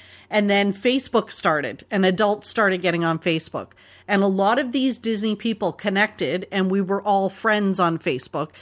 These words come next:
And they would reach out to me, I would reach out to them, whatever. We all became friends. I will tell you this, there were a lot of them that are bigwigs now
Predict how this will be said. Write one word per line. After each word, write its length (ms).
And 160
they 100
would 160
reach 240
out 180
to 80
me, 240
I 120
would 140
reach 180
out 160
to 80
them, 240
whatever. 300
We 120
all 140
became 320
friends. 300
I 140
will 160
tell 220
you 160
this, 300
there 140
were 100
a 80
lot 520
of 100
them 320
that 120
are 120
bigwigs 640
now 460